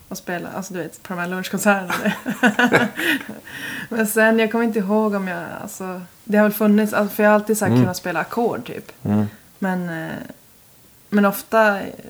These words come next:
Speaker 1: i sammanhang så, <laughs> så, eh, av naturliga skäl så spelar jag trumsetet då.
Speaker 2: Ja, jo.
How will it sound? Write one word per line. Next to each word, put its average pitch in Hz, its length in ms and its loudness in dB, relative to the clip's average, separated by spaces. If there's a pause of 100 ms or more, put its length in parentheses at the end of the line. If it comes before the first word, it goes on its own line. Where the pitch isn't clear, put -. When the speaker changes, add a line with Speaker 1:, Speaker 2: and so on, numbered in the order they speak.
(240)
Speaker 1:
i 208 80 -4
sammanhang 170 500 -4
så, 165 440 -8 (480)
<laughs> - 500 -20
så, 170 440 -6
eh, 156 120 -6 (260)
av 175 160 -6
naturliga 175 400 -6
skäl 180 260 -4
så 170 120 -12
spelar 165 220 -10
jag 156 160 -8
trumsetet 185 640 -10
då. - 80 -12 (220)
Speaker 2:
Ja, 220 240 6
jo. 226 200 6